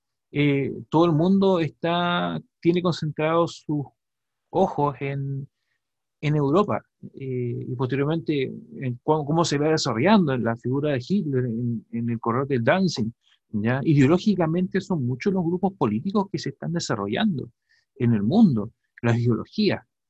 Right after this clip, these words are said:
¿ya? Eh, en España, en el año treinta y siete, desde el año treinta y siete se está desarrollando la, la guerra civil española que,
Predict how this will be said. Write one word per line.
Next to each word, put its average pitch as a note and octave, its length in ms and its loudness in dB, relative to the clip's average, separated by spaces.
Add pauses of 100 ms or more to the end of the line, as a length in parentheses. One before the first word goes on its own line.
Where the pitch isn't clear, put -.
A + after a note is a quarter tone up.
¿ya? A#2+ 340 -2 (420)
Eh, D3+ 260 2
en D3 120 2
España, D3+ 720 2
en D3 60 -4
el D3 60 -6
año F#3 160 -2
treinta D#3+ 220 -6
y C3 40 -6
siete, F#3 320 0
desde C#3 220 0
el D3 40 0
año F#3 140 2
treinta E3 180 0
y C3+ 60 -2
siete F3+ 220 -2
se D#3 120 -6
está - 160 -2
desarrollando E3 920 -2 (480)
la, A#2 640 2
la A2 160 0
guerra D#3 260 2
civil D3+ 360 2
española D#3+ 640 2
que, C3 420 -4